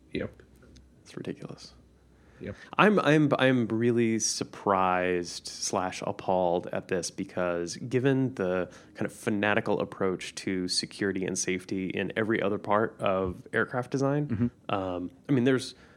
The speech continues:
Speaker 2: books and books and, like, people get advanced degrees in how to design safe airplanes, right?
Speaker 1: Or, or having
Speaker 2: Um,
Speaker 1: redundancy, right?
Speaker 2: Yeah.
Speaker 1: Where it's
Speaker 2: Yeah.
Speaker 1: like, oh, if one, if one engine fails, I got three more. Well, hey, I got
Speaker 2: Mm-hmm.
Speaker 1: one network <laughs> right now.
Speaker 2: <laughs> Right.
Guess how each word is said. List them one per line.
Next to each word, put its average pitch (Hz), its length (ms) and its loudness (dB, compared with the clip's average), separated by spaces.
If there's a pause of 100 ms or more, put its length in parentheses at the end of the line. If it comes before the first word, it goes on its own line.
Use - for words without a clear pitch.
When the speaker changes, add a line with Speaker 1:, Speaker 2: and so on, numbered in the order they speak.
Speaker 2:
books 151 320 2
and 110 180 -2
books 123 240 0
and, 101 360 -2
like, - 260 -4
people 147 200 2
get 135 140 2
advanced 110 460 0
degrees 104 440 0
in 95 120 -2
how 98 220 -2
to 92 520 -4
design 92 380 -2
safe - 500 -4
airplanes, - 600 -4 (160)
right? - 200 -2
Speaker 1:
Or, 156 280 6
or 135 120 6
having 139 300 6
Speaker 2:
Um, 117 60 6
Speaker 1:
redundancy, 120 760 0 (340)
right? 117 400 2
Speaker 2:
Yeah. 143 260 4
Speaker 1:
Where 117 340 4
it's 120 140 2
Speaker 2:
Yeah. 117 80 8
Speaker 1:
like, 110 100 4
oh, 233 200 6
if - 120 0
one, 147 240 0
if 127 260 0
one 135 280 4
engine 127 300 4
fails, 120 260 4
I 123 60 0
got 180 160 0
three 135 240 2
more. 117 500 6
Well, 139 140 4
hey, 190 200 4
I 139 100 4
got 165 160 4
Speaker 2:
Mm-hmm. 139 100 2
Speaker 1:
one 165 280 4
network 127 580 2
<laughs> - 60 -20
right - 240 2 (100)
now. - 220 2 (400)
Speaker 2:
<laughs> 147 160 4
Right. 160 720 8